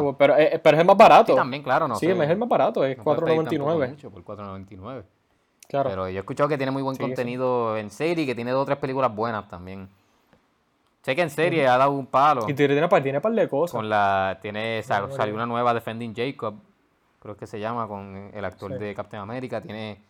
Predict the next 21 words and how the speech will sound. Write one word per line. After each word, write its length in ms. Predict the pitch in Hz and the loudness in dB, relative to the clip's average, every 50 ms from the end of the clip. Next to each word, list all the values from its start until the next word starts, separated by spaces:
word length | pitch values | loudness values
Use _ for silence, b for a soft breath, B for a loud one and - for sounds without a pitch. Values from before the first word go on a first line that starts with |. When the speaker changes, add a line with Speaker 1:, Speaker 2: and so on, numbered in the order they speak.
| _ _ _ _ _ _ _ _ _ _ - | _ _ _ _ _ _ _ _ _ _ -14
Speaker 2:
una 600 | 120 117 117 117 117 113 110 110 110 104 101 101 | -12 -10 -8 -8 -6 -4 -4 -4 -4 -6 -8 -10
con 460 | - 113 107 107 107 101 101 98 98 | -10 -10 -10 -10 -10 -12 -14 -12 -10
el 80 | 98 98 | -8 -8
actor, 260 | 92 92 - - 113 | -8 -8 -10 -14 -14
no 140 | 113 117 113 | -12 -12 -10
sé 100 | - 143 | -10 -10
cómo 160 | 135 135 127 | -10 -10 -10
se 100 | 117 131 | -8 -6
llama, 360 | 120 120 123 120 107 101 98 | -6 -4 -4 -6 -6 -8 -8
con 160 | 98 110 98 98 | -12 -14 -14 -14
el 120 | 98 98 | -14 -14
que 100 | 98 107 | -16 -16
hizo 160 | 98 - 113 | -14 -12 -10
de 80 | 110 101 | -8 -6
Aquaman, 420 | 101 120 135 - 135 113 107 104 101 | -4 -4 -6 -6 -8 -10 -10 -12 -12
que 160 | 98 98 92 | -12 -12 -12
es 60 | 92 | -12
supuestamente 320 | - 98 104 104 101 98 | -14 -16 -16 -14 -14 -14
buenísima 420 | 107 104 98 98 107 104 110 107 104 | -12 -12 -12 -14 -14 -16 -16 -18 -16
también, 240 | 101 95 101 113 117 | -16 -14 -16 -14 -14
con, 240 | - 107 95 95 | -14 -14 -14 -16